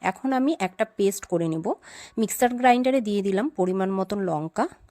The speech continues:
দিয়ে দিলাম দু ইঞ্চির মতন আদা, যেটা ছোট ছোট করে টুকরো করে নিয়েছি, আর মিডিয়াম সাইজের দুটো রসুন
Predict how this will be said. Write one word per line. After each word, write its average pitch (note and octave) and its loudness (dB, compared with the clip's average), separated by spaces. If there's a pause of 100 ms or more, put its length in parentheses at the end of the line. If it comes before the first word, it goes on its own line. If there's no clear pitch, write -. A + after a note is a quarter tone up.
দিয়ে G3+ -2
দিলাম A3+ 0
দু G3 0
ইঞ্চির F#3+ -2
মতন F#3 -4
আদা, F3 -4
যেটা F#3 -2
ছোট E3+ -6
ছোট F3 -8
করে F#3+ 0
টুকরো E3 -4
করে F3 -2
নিয়েছি, E3+ -2 (460)
আর F#3+ 0
মিডিয়াম G#3+ 0
সাইজের B3 -2 (180)
দুটো A3 -2
রসুন F3+ -2